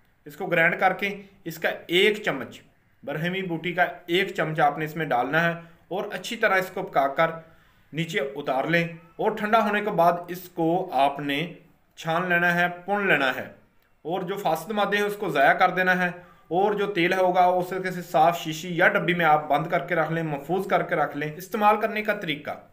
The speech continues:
इस ऑयल को आपने इस तरह इस्तेमाल करना है कि बालों की जड़ों से लेकर फुल बा-, फुल बालों तक आपने इसकी मालिश करनी है। तकरीबन पाँच मिनट मालिश आप सर की इसकी करनी है आपने।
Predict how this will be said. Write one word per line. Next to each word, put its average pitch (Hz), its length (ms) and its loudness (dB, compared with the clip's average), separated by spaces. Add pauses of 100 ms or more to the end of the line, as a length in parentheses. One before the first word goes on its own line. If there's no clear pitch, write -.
(520)
इस 196 180 -10
ऑयल 196 220 2
को 220 100 2
आपने 160 560 4 (540)
इस 185 180 -10
तरह 220 160 4
इस्तेमाल 180 440 2
करना 175 260 0
है 185 180 2
कि 196 140 -4 (240)
बालों 151 300 2
की 196 220 -8
जड़ों 220 280 2
से - 140 -4
लेकर 156 380 0 (260)
फुल 269 200 4
बा-, 170 560 4
फुल 247 180 2
बालों 165 260 6
तक - 240 -8 (320)
आपने 185 260 -2
इसकी 196 240 -10
मालिश 165 300 -2
करनी 180 320 -4
है। 180 120 -4 (460)
तकरीबन 233 460 2
पाँच 226 280 4
मिनट 202 340 -4
मालिश 170 380 2
आप 151 300 2
सर 151 220 -2
की 156 180 -6
इसकी 151 300 -10
करनी 131 320 -6
है 117 180 -10
आपने। 95 280 -16